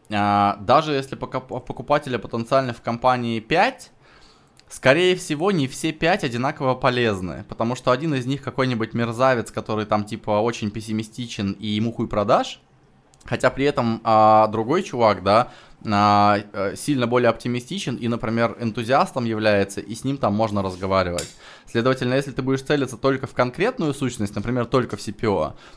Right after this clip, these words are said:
то есть вероятность, что ты не продашь, хотя мог бы продать, если бы ты потрогал, кроме C P O, еще, допустим, C O O операциониста, C E O человека, который вообще очень хорошо понимает, где че в компании болит.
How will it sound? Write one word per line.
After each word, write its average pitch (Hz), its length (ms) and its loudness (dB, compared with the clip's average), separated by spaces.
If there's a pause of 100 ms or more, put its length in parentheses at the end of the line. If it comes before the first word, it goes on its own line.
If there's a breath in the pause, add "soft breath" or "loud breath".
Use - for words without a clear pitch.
(100 loud breath)
то 107 60 0
есть 147 200 2
вероятность, 143 420 2
что 117 100 -12
ты 143 80 -6
не 143 100 -2
продашь, 139 380 2
хотя 135 180 -2
мог 135 180 2
бы 127 100 -2
продать, 131 340 2
если 139 180 -4
бы 107 120 -2
ты - 100 -8
потрогал, 131 400 0
кроме 127 260 -2
C - 140 -10
P 131 120 -4
O, 165 140 2
еще, 135 500 0
допустим, 110 800 0 (200 loud breath)
C 160 320 -4
O 143 180 4
O 165 400 6
операциониста, 123 960 0 (500 soft breath)
C - 260 -4
E 156 300 -4
O 160 400 6 (280 loud breath)
человека, 143 380 4
который 131 280 0
вообще 127 280 0
очень 143 160 -2
хорошо - 240 -4
понимает, 113 380 2
где 107 100 -2
че - 80 -10
в - 40 -14
компании 110 400 2
болит. 101 440 2